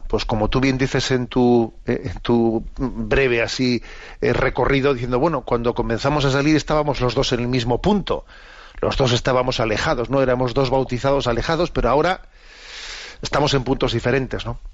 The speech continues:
Bueno, ten paciencia como el Señor la ha tenido contigo. Creo que eso es importante, ¿no? Ten paciencia con tu mujer, aunque sea tu mujer cas-, eh, por, casados únicamente por lo civil, ¿eh?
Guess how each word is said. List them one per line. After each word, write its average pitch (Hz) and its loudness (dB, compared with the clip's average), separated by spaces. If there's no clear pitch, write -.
Bueno, - 0
ten 151 2
paciencia 143 0
como 123 0
el 120 2
Señor 131 0
la 127 2
ha - -4
tenido 123 0
contigo. 117 0
Creo 110 -2
que - -4
eso 113 -2
es 104 -2
importante, 117 0
¿no? 123 -6
Ten 117 0
paciencia 117 0
con 120 2
tu 117 2
mujer, 113 2
aunque 131 0
sea 123 0
tu 127 0
mujer 113 -2
cas-, 120 -4
eh, 127 2
por, 110 -2
casados 117 0
únicamente 123 0
por 120 -2
lo 113 2
civil, 123 2
¿eh? 160 -4